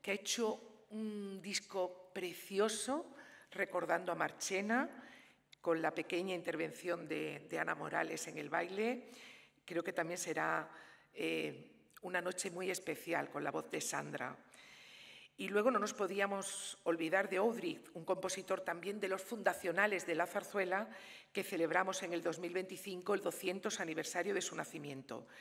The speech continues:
Carolina Moncada, Juan de Dios Mateo y César San Martín,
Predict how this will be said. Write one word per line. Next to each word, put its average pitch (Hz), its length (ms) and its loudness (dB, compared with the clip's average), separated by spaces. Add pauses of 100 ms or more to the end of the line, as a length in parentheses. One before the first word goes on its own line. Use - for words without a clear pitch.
(360)
Carolina 165 480 2
Moncada, 185 680 4
Juan 170 300 0
de 160 80 0
Dios 170 200 -2
Mateo 165 320 0
y 165 60 0
César 170 320 -4
San 165 200 -6
Martín, 240 640 0